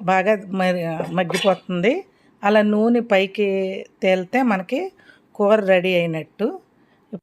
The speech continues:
ఇప్పుడు మనం ఇందులో కొద్దిగా చింతపండు గుజ్జు,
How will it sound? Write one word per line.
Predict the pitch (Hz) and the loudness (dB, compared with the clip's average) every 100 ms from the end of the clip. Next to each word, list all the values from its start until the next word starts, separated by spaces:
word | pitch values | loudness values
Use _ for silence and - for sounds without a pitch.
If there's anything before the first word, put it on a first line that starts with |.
| _ _ - _ _ _ _ _ _ | _ _ -20 _ _ _ _ _ _
ఇప్పుడు | 233 247 | -4 0
మనం | 220 220 | 4 4
ఇందులో | 220 220 220 240 | 4 2 2 2
కొద్దిగా | 240 208 156 220 208 175 175 175 _ _ _ _ - | 2 0 2 2 6 6 4 0 _ _ _ _ -2
చింతపండు | 214 220 233 226 | -2 2 2 2
గుజ్జు, | 202 196 160 170 170 175 | 0 -2 -2 -2 0 -2